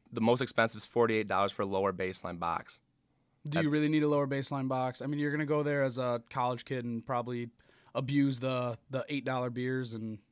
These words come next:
Speaker 2: go
Speaker 1: Yeah,
Speaker 2: to
Speaker 1: there's
Speaker 2: the
Speaker 1: gonna
Speaker 2: Elwood
Speaker 1: be,
Speaker 2: across the street.
Speaker 1: there's gonna be a pregame, they call it the Bronco Stampede,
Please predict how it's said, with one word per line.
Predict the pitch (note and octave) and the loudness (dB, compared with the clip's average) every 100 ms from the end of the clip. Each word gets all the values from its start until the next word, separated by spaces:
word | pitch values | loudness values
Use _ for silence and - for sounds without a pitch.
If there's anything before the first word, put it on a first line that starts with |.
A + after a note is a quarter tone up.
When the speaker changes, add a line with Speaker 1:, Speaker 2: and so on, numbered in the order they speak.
| _ _ - | _ _ -2
Speaker 2:
go | C#3 | 2
Speaker 1:
Yeah, | |
Speaker 2:
to | |
Speaker 1:
there's | B2 | 2
Speaker 2:
the | A2+ | 4
Speaker 1:
gonna | C#3 | 4
Speaker 2:
Elwood | C#3 | 6
Speaker 1:
be, | C3 | 4
Speaker 2:
across | B2+ B2+ | 2 0
the | C3 | -4
street. | - C3 C3 B2+ | -6 -4 -4 -2
Speaker 1:
there's | - B2 | -2 2
gonna | C#3 | 4
be | C3+ C3 | 4 4
a | A#2+ A2+ | 6 4
pregame, | - C3+ B2+ B2+ B2 B2 A#2+ A#2 - _ _ - | 0 -2 2 4 6 6 2 0 -6 _ _ -12
they | |
call | A2+ A#2 | 2 2
it | |
the | G#2 | 2
Bronco | F#2 G#2 A2+ A#2 | 2 2 2 0
Stampede, | - A2 G#2 G#2+ G#2+ B2 | 0 0 -2 -4 -2 -4